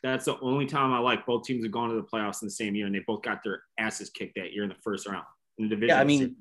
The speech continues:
Speaker 2: seeing, like, a Subway Series like we saw in, what was it, two thousand,
Speaker 1: Yeah,
Speaker 2: two thousand one?
Speaker 1: it'd be
Speaker 2: Some
Speaker 1: unbelievable for, like, per-, selfish reasons, and then, like,
Speaker 2: Yeah.
Speaker 1: the city would just be on fire, and it'd be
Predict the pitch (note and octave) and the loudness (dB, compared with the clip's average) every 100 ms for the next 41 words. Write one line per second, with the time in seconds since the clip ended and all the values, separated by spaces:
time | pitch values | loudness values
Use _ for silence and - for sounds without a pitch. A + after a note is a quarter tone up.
0 | - _ - - D#3 D#3 C#3+ C3 D#3+ C#3+ | -20 _ -10 2 6 6 6 4 4 6
1 | D3 C#3+ - D3 C#3+ B2+ B2+ B2+ B2 C3 | 8 6 4 2 2 2 0 -2 0 2
2 | B2+ B2 B2+ A#2+ G#2 - B2 B2 B2 B2 | 2 2 0 0 -4 -6 -4 0 2 2
3 | C3 B2+ B2 A2+ A2+ A#2+ B2+ B2+ B2+ C3 | 4 6 4 2 0 2 4 2 0 -6
4 | A#2+ D#3 D#3+ D3+ C#3+ D3 C#3 C3 - C3 | -6 -2 -2 0 2 4 4 2 2 4
5 | A#2+ A2 G2+ - _ _ _ _ _ _ | 4 2 0 -6 _ _ _ _ _ _
6 | - - - _ _ - - C3+ D#3 - | -10 -10 -20 _ _ -8 2 4 6 4
7 | - G#2 G#2 G#2 A2 A2+ A#2+ A2+ A#2+ A#2 | 0 0 0 2 0 0 0 2 2 0
8 | G#2+ - A#2 A2 A2 - - D3 B2 G2+ | -2 0 0 2 0 0 4 4 4 0
9 | A2 - A#2+ A#2 G2+ A#2 C3+ G2+ F2+ - | -8 -4 0 0 0 2 2 2 -4 -12
10 | _ - A2+ G#2 A#2 A2 | _ -4 -2 0 -2 -4